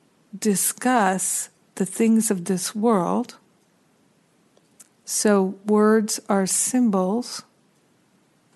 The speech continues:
of symbols. Not that complicated. As symbols, words have quite specific references. So, for instance, if I think, uh, if I say to you,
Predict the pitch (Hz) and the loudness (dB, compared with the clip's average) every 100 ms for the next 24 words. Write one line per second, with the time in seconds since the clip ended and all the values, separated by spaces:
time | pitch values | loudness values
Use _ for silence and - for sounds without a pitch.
0 | _ _ _ 196 180 - 294 277 190 180 | _ _ _ -2 -2 -4 -2 -2 -4 -8
1 | - - - _ _ _ _ _ - _ | -12 -16 -16 _ _ _ _ _ -20 _
2 | _ _ _ _ _ _ _ - 185 165 | _ _ _ _ _ _ _ -8 -6 -4
3 | 180 - - 175 220 202 208 214 262 _ | -8 -10 -12 -10 -10 -6 -4 -4 -6 _
4 | _ - - - - - - - - _ | _ -20 -18 -16 -16 -18 -20 -20 -20 _
5 | _ _ 247 240 214 - 330 359 233 175 | _ _ 2 4 4 2 4 4 4 2
6 | 233 294 - - - _ _ 202 214 269 | 0 -2 -4 -8 -16 _ _ 2 4 4
7 | 254 - 226 214 - - 220 226 254 - | 0 0 0 0 -6 -2 2 2 0 -4
8 | - - 226 - 220 208 214 208 - _ | -6 0 0 2 0 0 0 -2 -10 _
9 | 202 196 190 190 170 - - - - - | 0 2 2 -2 -4 -6 -8 -8 -10 -10
10 | - _ _ _ - - 196 185 - 202 | -12 _ _ _ -12 -8 -8 -6 0 2
11 | 196 - 196 - 196 - 196 190 - 220 | 2 0 -2 -2 -2 0 2 0 2 2
12 | 214 - - 214 202 - 202 202 196 - | 2 -2 0 2 4 2 0 2 2 0
13 | - 226 214 - 226 196 202 208 208 202 | 2 2 0 -2 0 2 4 6 6 4
14 | 196 | 0